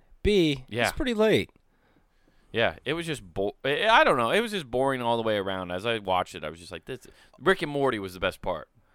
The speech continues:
Speaker 2: Like, I did, 'cause I didn't see that coming.
Speaker 1: Yeah.
Speaker 2: Yeah, so.
Speaker 1: That was
Speaker 2: Yeah.
Speaker 1: it
Speaker 2: I'm just,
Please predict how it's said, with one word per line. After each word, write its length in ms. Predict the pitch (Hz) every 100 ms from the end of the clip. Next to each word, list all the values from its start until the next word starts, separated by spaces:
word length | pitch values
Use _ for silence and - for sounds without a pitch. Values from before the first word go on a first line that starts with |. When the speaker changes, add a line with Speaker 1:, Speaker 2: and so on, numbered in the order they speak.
| _ -
Speaker 2:
Like, 180 | 107
I 80 | 110
did, 160 | 123 -
'cause 140 | 120
I 60 | 113
didn't 180 | 117 101
see 140 | 120
that 160 | 104 -
coming. 300 | 107 87 143
Speaker 1:
Yeah. 320 | 131 80 - - _ _ _ _ _ 92
Speaker 2:
Yeah, 120 | 92
so. 300 | 92 78 76 _
Speaker 1:
That 160 | 139 147
was 260 | 147 131 - -
Speaker 2:
Yeah. 220 | 190 135 - - _ _ _ _ _ _ _
Speaker 1:
it 100 | 110
Speaker 2:
I'm 120 | 135
just, 220 | 139 139